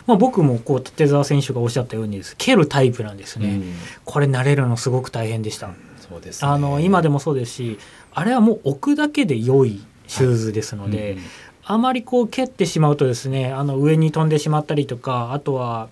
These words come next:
Speaker 1: えー、この二年ぐらいですね、疲れてきてですね、失速してる選手の傾向を見ると、
Speaker 2: はい。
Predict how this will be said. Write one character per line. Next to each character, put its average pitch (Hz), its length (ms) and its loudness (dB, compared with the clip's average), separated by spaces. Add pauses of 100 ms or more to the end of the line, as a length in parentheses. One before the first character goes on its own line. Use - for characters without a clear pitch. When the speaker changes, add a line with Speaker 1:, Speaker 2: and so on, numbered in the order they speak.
Speaker 1:
え 131 280 -6
ー、 131 40 -8
こ 175 100 -4
の 170 120 2
二 147 140 6
年 170 320 2
ぐ 185 120 4
ら 175 120 4
い 120 60 0
で 107 100 -8
す - 120 -12
ね、 165 180 -2 (240)
疲 - 220 0
れ 202 100 4
て 160 100 0
き 147 100 -8
て 127 180 -2
で 123 100 -2
す 143 100 -6
ね、 135 60 -2
失 156 240 -2
速 196 220 -2
し 196 80 -4
て 196 100 2
る 180 140 0
選 185 200 0
手 160 120 -2
の 123 100 -2
傾 143 180 4
向 143 140 2
を 139 60 4
見 143 120 4
る 147 120 2
と、 139 140 -4
Speaker 2:
は 117 140 -4
い。 104 60 -16